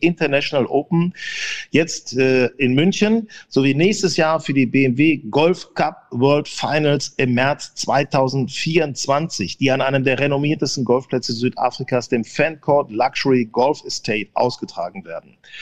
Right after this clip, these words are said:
Südafrika, so sagt B M W und die B M W Group, haben eine lange Geschichte seit der Gründung von B M W South Africa im Jahr neunzehnhundertdreiundsiebzig.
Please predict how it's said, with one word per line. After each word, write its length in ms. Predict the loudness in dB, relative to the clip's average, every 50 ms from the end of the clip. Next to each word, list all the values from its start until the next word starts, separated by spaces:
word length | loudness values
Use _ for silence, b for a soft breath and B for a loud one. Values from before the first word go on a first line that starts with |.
| B B B B -2
Südafrika, 720 | 0 2 2 4 4 2 2 2 0 0 0 0 0 2
so 120 | 2 2 2
sagt 300 | 2 2 2 0 0 0
B 120 | 2 2
M 120 | 2 2
W 220 | 4 4 4 4 4 2
und 180 | 2 2 4 2
die 80 | 2
B 180 | 2 2 2 2
M 120 | 2 2
W 120 | 2 0 0
Group, 260 | 2 2 0 2 2 0
haben 180 | 0 0 0
eine 200 | 0 0 0 2
lange 280 | 2 2 0 0 -2 -2
Geschichte 420 | -4 -2 -2 -2 -2 0 -2 -2
seit 260 | 2 2 0 2 2
der 80 | 0 -2
Gründung 340 | -2 -2 -4 -2 -2 -6 -4
von 240 | -4 -4 -4 -2 0
B 160 | 0 0 2
M 100 | 2 2
W 100 | 2 2
South 360 | 2 2 0 0 0 -2 -4
Africa 640 | -2 -2 -2 0 -2 -4 -4 -2 -2 -2 -2 -2 B B B B B B
im 160 | -2 0 2
Jahr 160 | 2 2 2
neunzehnhundertdreiundsiebzig. 1800 | 2 2 0 0 -2 -2 -4 -2 0 0 -2 0 0 -2 0 0 2 2 2 0 -2 -4 -4 -4 -4 -4 -4 -6 -8 -8 -8 -8 -8 -10 -12